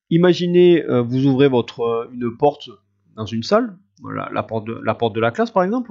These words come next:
on ouvre la porte, on comprend tout de suite que la porte est en rotation par rapport au mur, grâce à des charnières. Donc, euh, ceci, en mécanique, on dira que,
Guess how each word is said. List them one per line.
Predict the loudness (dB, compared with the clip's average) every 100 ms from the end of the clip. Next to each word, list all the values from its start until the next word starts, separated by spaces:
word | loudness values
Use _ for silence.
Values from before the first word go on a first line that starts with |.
| -8
on | -4
ouvre | -2 0 2
la | 2
porte, | 0 -6 -8 _ _ -20 _
on | -4
comprend | 0 0 0 -2
tout | 0
de | -4
suite | -2 -4
que | 0
la | 0 2
porte | 0 0 -2
est | -4
en | -4
rotation | 0 0 0 -2 -2 0
par | 2
rapport | 2 2 0
au | 0
mur, | -2 -6 _
grâce | -8 -2 -2
à |
des | -2
charnières. | -6 -8 -6 -8 _ _ _ _
Donc, | -12 -12 -14 _ _ _ _ _ _ _ -8
euh, | -4 -2 -4
ceci, | -2 -2 0 0 -2 _ -6
en | -2
mécanique, | 2 0 0 -2 -4 -10 -20 -20 -20 _ -4
on | 0
dira | 2 2
que, | 0